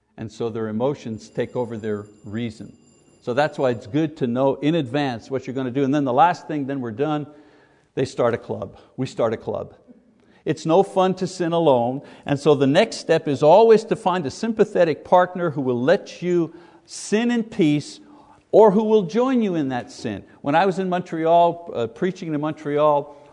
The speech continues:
all the people who still smoked hung out together. You go to a potluck, all the smokers were together. The people who had that particular vice would find each other. You know what I'm saying? I mean, the,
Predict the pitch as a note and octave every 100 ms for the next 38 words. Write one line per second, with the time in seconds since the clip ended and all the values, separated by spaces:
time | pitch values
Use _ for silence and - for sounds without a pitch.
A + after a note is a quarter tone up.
0 | _ - E3+ A#3 B3 A3+ A3+ A3 G#3+ G#3+
1 | F3+ D#3+ - G3+ G#3+ G#3 - G3+ F3+ D3
2 | - - - _ _ _ _ _ _ _
3 | _ _ - D#3 D3+ C#3+ C#3+ - A2+ F#2+
4 | F2+ - _ _ _ - _ _ - -
5 | C#3+ F#3 G3+ G3 G3 G3 G3 G#3 G#3 G3+
6 | D#3+ F#3 F#3+ - G3+ G#3 G#3+ G#3 G#3 G3+
7 | D#3 D3+ G2 F#2 - - - D#3+ - A3+
8 | A#3 A3+ G#3+ F#3+ F3+ F3 A3+ - G#3+ A3+
9 | A3 G3 D#3+ E3+ G#3+ G#3+ - - - -
10 | - E3 G3 G3+ - G3+ C4+ D4 C#4 -
11 | A3+ F3 B2+ - - - - - _ _
12 | _ _ _ - - - - - E3+ A3+
13 | B3 A#3+ G#3+ - B3+ B3 A3 G#3+ G3+